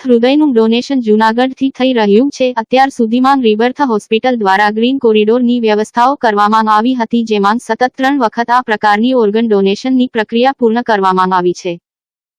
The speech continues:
ફેફસા અને હૃદય ખૂબ ટૂંકા સમયમાં જેના શરીરમાં ટ્રાન્સપ્લાન્ટ કરવાના છે તેમના સુધી પહોંચાડવા પડે છે, તેથી આ બંને અવયવોને જૂનાગઢના કેશોદ એરપોર્ટથી અમદાવાદ સુધી ફ્લાઇટ દ્વારા લઈ જવામાં આવશે.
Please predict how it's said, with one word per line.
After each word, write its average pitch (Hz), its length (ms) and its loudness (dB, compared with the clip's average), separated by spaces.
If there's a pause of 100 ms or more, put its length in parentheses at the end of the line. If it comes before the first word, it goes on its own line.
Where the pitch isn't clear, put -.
(120)
ફેફસા 269 420 0
અને 285 260 2
હૃદય 254 400 2
ખૂબ 285 240 -4
ટૂંકા 269 320 0
સમયમાં 226 500 0
જેના 220 300 0
શરીરમાં 233 520 0
ટ્રાન્સપ્લાન્ટ 240 680 0
કરવાના 208 460 0
છે 233 220 -4
તેમના 226 360 0
સુધી 247 340 -2
પહોંચાડવા 220 640 0
પડે 202 280 0
છે, 226 220 -4
તેથી 226 340 0
આ 262 120 2
બંને 226 320 0
અવયવોને 220 500 0
જૂનાગઢના 233 600 0
કેશોદ 226 440 -2
એરપોર્ટથી 233 540 0
અમદાવાદ 202 480 0
સુધી 240 320 -2
ફ્લાઇટ 220 380 -2
દ્વારા 202 320 2
લઈ 220 200 0
જવામાં 190 520 0
આવશે. 170 360 -6